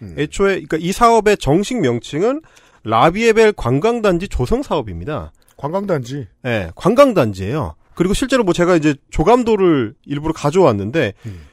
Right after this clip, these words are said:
Speaker 2: 예, 한국 기업인 코오롱 글로벌이 추진할 때 뭐 때문에 이 사업을 추진하게 됐냐면 그 자리에 지금 이 조감도 보이시는 것처럼
Speaker 1: 음.
Speaker 2: 골프장이 줍니다.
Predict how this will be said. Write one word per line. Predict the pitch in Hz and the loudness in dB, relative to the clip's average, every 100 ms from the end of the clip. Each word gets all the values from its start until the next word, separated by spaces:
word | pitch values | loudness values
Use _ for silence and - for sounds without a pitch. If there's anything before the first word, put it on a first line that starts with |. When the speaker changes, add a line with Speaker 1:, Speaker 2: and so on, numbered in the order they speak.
| _ - | _ -8
Speaker 2:
예, | |
한국 | 135 262 269 | -2 -2 0
기업인 | 269 247 | 0 0
코오롱 | - 370 339 | 2 4 2
글로벌이 | 277 240 208 196 | 4 4 6 0
추진할 | - 220 220 139 127 | -2 0 2 2 2
때 | 185 123 - - | 0 0 -2 -6
뭐 | 131 170 | 2 2
때문에 | - 320 302 294 226 | 2 0 2 4 2
이 | 170 | 0
사업을 | 180 208 185 | 0 0 0
추진하게 | 185 - 196 175 | -2 -2 0 0
됐냐면 | 127 101 113 165 98 - _ _ - | -2 -4 -2 -2 -4 -8 _ _ -6
그 | - 294 | 2 2
자리에 | 285 127 143 147 190 104 80 _ - | 2 -2 -2 0 0 0 -6 _ -10
지금 | 170 190 202 | -4 2 2
이 | 165 | 2
조감도 | 170 185 170 | 0 0 0
보이시는 | 165 147 147 135 | 0 0 0 -2
것처럼 | 110 - 143 135 92 | -4 -4 -4 -4 -6
Speaker 1:
음. | 98 87 - - _ _ | -12 -18 -20 -20 _ _
Speaker 2:
골프장이 | - 370 - - 277 196 | -2 0 2 2 4 2
줍니다. | - 101 82 78 | -4 -8 -8 -16